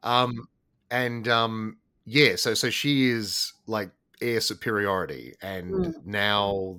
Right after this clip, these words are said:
Speaker 1: the, the Greens have the biggest dragon by a long shot, uh, ridden, ridden by a ten-year-old, but, you know, uh, he'll, he'll go bigger, and so will she.
Speaker 2: Okay, so how, it seemed a little too easy.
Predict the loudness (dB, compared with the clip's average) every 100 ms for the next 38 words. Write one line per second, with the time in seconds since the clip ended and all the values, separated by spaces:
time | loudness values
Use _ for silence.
0 | -12 -10 -10 -8 -6 -4 -6 -8 -10 -10
1 | -12 _ _ _ -4 -4 -4 -6 -8 -6
2 | -6 -8 -8 -6 -8 -8 -10 -12 -14 -8
3 | -6 -6 -8 -10 -8 -8 -8 -10 -10 -12
4 | -16 _ _ _ _ _ _ _ -14 -10
5 | -10 -10 -4 -4 -4 -4 -4 -4 -4 -4
6 | -2 -2 -2 -2 -4 -4 -6 -6 -8 -10
7 | -14 _ _ _ _ _ -12 -8 -4 -4
8 | -4 -4 -2 -2 -2 -4 -4 -6 -6 -6
9 | -6 -4 -6 -8 _ _ 0 0 -2 -6
10 | -8 -2 -2 -2 -6 -6 -10 _ -16 -14
11 | -16 -20 -20 -20 _ _ _ 0 0 -4
12 | -2 -2 0 0 -2 -6 -6 -6 -6 -10
13 | -12 -14